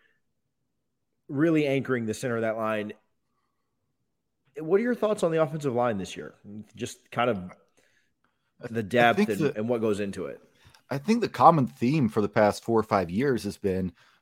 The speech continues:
Speaker 2: okay, I think we can, we can get by with what we have on the starting front five, right?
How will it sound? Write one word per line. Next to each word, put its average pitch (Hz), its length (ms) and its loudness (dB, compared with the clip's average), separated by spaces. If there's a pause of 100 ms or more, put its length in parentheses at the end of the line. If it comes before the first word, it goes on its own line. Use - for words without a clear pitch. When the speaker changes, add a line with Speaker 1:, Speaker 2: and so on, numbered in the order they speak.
(100)
Speaker 2:
okay, 120 400 4
I 113 60 0
think 220 420 2
we 165 160 0
can, 117 420 4
we 151 80 -2
can 151 120 4
get 123 220 4
by 123 220 12
with 107 160 2
what 113 140 8
we 117 80 0
have 101 240 4
on 95 60 0
the 92 60 -2
starting 90 340 0
front 85 340 -2
five, 87 280 2
right? 92 220 0